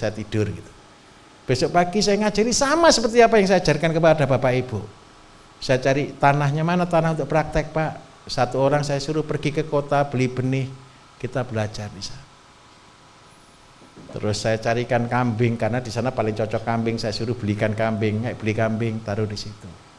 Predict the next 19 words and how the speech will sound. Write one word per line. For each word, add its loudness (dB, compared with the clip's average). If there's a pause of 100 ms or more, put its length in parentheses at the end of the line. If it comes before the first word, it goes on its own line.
(1000)
Satu 4
tahun 4
berikutnya 4
dari 2
kambing 6
yang 4
ada 0
berkembang 0
empat 2
kali 2
atau 0
lima 0
kali -2
lipat, -2
saya 2
sudah 0
senang 2
gitu -8
aja. -10